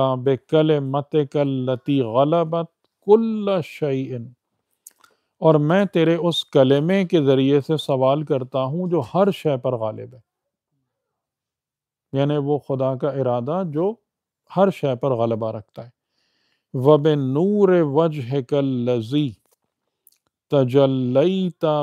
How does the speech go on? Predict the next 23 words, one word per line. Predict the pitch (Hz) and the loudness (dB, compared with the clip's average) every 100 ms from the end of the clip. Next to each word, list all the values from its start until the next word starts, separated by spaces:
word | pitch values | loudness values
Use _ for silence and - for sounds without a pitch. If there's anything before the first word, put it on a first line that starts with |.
| 139 117 | -4 -4
بِهِ، | 123 113 139 143 117 _ | -2 -2 -4 -6 -8 _
اور | 143 160 - - | -2 -2 -4 0
تیرے | 147 160 156 123 | 2 4 0 0
وجہ، | 127 147 113 98 _ 127 120 | 2 2 0 -10 _ -14 -4
وجہ | 156 202 190 | -2 0 -2
یعنی | 175 165 180 190 _ _ 127 | -4 -6 -10 -14 _ _ -2
وجہ | 143 185 - | 0 0 -4
کا | 190 180 | -4 -2
ظاہری | 151 135 156 156 156 | -2 -2 -2 -2 -4
مطلب | 139 156 143 | -6 -6 -6
ہوتا | 139 151 | -6 -8
ہے | 151 | -8
چہرہ۔ | 135 113 113 104 _ _ _ _ _ _ _ _ _ _ _ _ _ _ _ - | -8 -8 -10 -12 _ _ _ _ _ _ _ _ _ _ _ _ _ _ _ 2
تیرے | 151 165 185 135 120 | 6 6 4 2 2
وجہ | 160 180 147 - | 2 2 -6 -2
کے | 160 151 | 2 2
نور، | 135 139 127 110 _ _ _ _ | 2 0 0 -4 _ _ _ _
یعنی | 143 151 180 175 156 _ _ _ | 0 2 2 -2 -6 _ _ _
وجہ | 135 131 180 175 - | -2 2 2 2 -2
کو | 180 175 156 | 2 2 0
جیسے | 151 139 160 156 _ - | -4 -4 -4 -6 _ -6
علماء | 160 143 143 143 147 143 | -2 0 0 -2 -4 -2
عرفا | 139 123 151 | -2 -2 -2